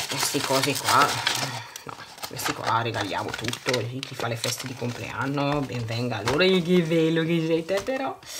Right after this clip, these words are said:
Ok, poi vediamo, qua c'è un malloppo ancora di cose. Uh, queste. Oh.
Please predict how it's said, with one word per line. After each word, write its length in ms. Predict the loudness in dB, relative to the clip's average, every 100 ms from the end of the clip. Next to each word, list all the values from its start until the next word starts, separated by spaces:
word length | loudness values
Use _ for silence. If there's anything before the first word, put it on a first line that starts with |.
| -8 -10 -10 -12 -14 -2
Ok, 560 | 2 2 0 0 0 0
poi 240 | 2 4
vediamo, 360 | 4 2 2 2
qua 160 | 0
c'è 100 | -4
un 60 | -4
malloppo 460 | 0 0 0 0 -2
ancora 260 | 0 -2
di 100 | -2
cose. 320 | -2 -2 -2 0
Uh, 320 | -2 0 -2
queste. 380 | 0 0 -2 -6 -6 -6 -6 -10 -14 -16 -16 _ _ -20 -20 -20 -20 -20 -20 -20 -20 -20 _ _ _ _ _ -20 _ -18 -18 -20 -20 _
Oh. 280 | -2 -2